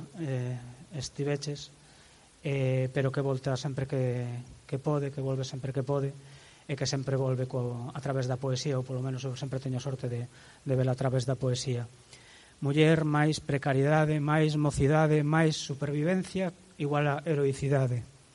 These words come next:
As linguas e as mudanzas que suman e que se enlean para provocar, nos dous sentidos da palabra, a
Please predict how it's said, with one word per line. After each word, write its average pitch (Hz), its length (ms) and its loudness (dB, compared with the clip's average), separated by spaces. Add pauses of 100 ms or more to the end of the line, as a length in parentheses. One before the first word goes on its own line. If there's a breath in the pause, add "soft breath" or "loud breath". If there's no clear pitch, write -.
(840 loud breath)
As 151 140 2
linguas 175 340 6
e 165 80 8
as 160 80 4
mudanzas 180 480 6
que 147 140 0
suman 185 500 0
e 175 80 -4
que 151 140 -4
se 151 100 -2
enlean 156 320 2
para 147 240 2
provocar, 139 600 2 (580 loud breath)
nos 147 240 -4
dous 165 220 2
sentidos 135 480 -2
da 127 80 -2
palabra, 151 480 2 (480 loud breath)
a 170 100 -2